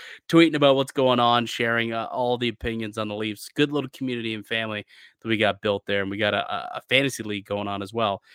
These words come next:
which is gonna be a lot of fun. But day-to-day conversation always within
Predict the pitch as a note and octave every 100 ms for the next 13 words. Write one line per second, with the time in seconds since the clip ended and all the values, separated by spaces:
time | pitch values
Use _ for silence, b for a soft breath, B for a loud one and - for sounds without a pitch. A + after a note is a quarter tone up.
0 | b b A2+ - - G#2+ G#2 G2 - -
1 | F2+ - _ G2+ - _ C3 C3+ B2+ A#2+
2 | G#2+ A#2 G#2+ - G#2+ - G2+ G2 G2+ G2+
3 | - - _ G#2+ - G#2+ F2+